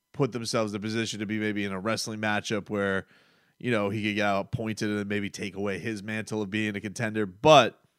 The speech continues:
um, if we're gonna talk about what fight I would really like to see, I still wanna see all that drama unfold. There's a big storyline there.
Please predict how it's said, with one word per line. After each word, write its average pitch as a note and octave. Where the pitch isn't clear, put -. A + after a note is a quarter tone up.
um, A2
if G#2+
we're D#3
gonna G3
talk D#3
about B2+
what B2
fight B2
I A#2
would A2
really A#2
like G#2
to F#2+
see, G#2+
I A2+
still D#3
wanna B2
see B2
all A2+
that G2
drama G#2+
unfold. G#2
There's G2
a G2
big G2
storyline G#2+
there. G#2